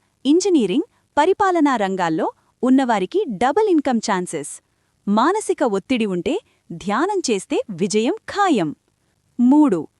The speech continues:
మీనరాశి. ఏప్రిల్లో సమస్యలకు ఫుల్ స్టాప్.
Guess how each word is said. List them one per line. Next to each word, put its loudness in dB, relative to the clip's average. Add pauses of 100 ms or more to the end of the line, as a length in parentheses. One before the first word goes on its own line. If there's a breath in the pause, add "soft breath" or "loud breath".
(240)
మీనరాశి. 2 (480)
ఏప్రిల్లో 0 (240)
సమస్యలకు 0
ఫుల్ 0
స్టాప్. -2